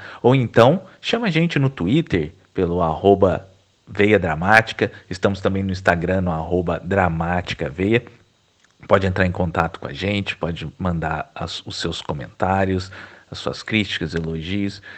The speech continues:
que todos serão muito bem-vindos, tá? Se você gosta de poesia, você pode encontrar o meu livro, Leve-me Água do Mar,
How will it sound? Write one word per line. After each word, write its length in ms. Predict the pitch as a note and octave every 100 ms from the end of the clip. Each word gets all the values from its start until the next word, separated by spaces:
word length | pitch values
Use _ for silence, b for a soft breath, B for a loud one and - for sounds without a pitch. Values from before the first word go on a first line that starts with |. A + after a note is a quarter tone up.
| B _
que 120 | -
todos 340 | - F#2+ E2+ -
serão 260 | F2+ E2
muito 360 | D#2+ D#2+ D#2 D#2
bem-vindos, 680 | D2+ C#2+ C#2+ D2 C2+ C2+
tá? 240 | - E2+ A#2+ B B B -
Se 280 | - E3+
você 360 | E3 D3 - C#3
gosta 760 | A#2+ F#2+ F#2 - - D2+ C#2 - _
de 480 | F2+ G#2+ A#2 D3+ F3 - _
poesia, 800 | F#2 F2 E2+ - E2+ F#2 G2 - b b -
você 200 | G#2+ A#2+
pode 240 | A2+ A2+
encontrar 580 | A2 A2 G#2 G2 F#2 A#2
o 40 |
meu 140 | F3+ F#3
livro, 460 | A2+ B2 F#2 D#2 -
Leve-me 340 | E2 F#2 F#2+ E2+
Água 220 | E2 E2
do 100 | F2
Mar, 360 | E2 E2+ F2+